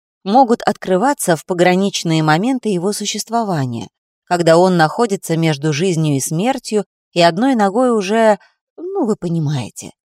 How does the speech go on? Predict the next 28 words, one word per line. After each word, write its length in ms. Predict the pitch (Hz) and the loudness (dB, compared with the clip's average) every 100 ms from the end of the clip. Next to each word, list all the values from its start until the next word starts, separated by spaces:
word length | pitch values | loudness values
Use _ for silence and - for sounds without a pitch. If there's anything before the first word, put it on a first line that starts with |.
| _ _ - | _ _ -2
Айрис 400 | 202 190 180 - | 2 2 2 -2
взяла 420 | 160 170 180 180 | -2 2 4 4
из 140 | 165 | 2
вазочки 520 | 165 170 151 - - 156 | 2 2 2 -6 -10 -10
печенье 640 | 160 - 240 233 208 190 _ _ - | -10 -6 -2 0 0 -2 _ _ -4
и 100 | 226 | -2
откусила 540 | 214 208 - 180 170 | -2 -4 -4 -2 -4
кусочек. 640 | - 170 143 123 - _ _ _ _ _ - | -6 -10 -8 -10 -12 _ _ _ _ _ -4
Она 220 | 185 185 | 0 2
начала 400 | 180 175 180 190 | 0 -2 0 2
догадываться, 760 | 180 190 247 196 139 135 - 143 | 2 2 0 -2 -2 -4 -4 -6
о 60 | |
чём 220 | - 147 143 | -4 -6 -6
шла 280 | - 160 | -6 -4
речь. 340 | 180 196 - - _ _ _ _ _ _ _ | -4 -6 -10 -14 _ _ _ _ _ _ _
Питер 320 | 196 185 180 - | -6 -2 -2 0
Этеридж 640 | 214 285 - 143 123 - - _ _ 196 | -2 -2 -4 -6 -6 -10 -16 _ _ -2
неоднократно 960 | 196 196 175 185 - 262 269 185 170 | 2 4 4 0 0 -2 0 0 0
переживал 600 | 190 190 185 220 285 269 | 0 0 2 2 0 0
тот 220 | 247 233 | -4 -6
самый 420 | - 208 185 175 - | -2 -2 0 -2 -2
опыт 440 | 180 277 - 277 _ _ _ _ _ _ _ - | 0 0 -2 -8 _ _ _ _ _ _ _ -4
и 140 | 202 | -2
застревал 600 | 175 180 170 185 240 240 | 0 -2 0 2 2 2
между 360 | 196 180 147 165 | 0 -2 -2 -2
жизнью 400 | 175 202 196 202 | -2 -2 0 -2
и 120 | 233 | -4
смертью. 600 | 220 214 180 135 - - | -6 -2 -2 -2 -6 -16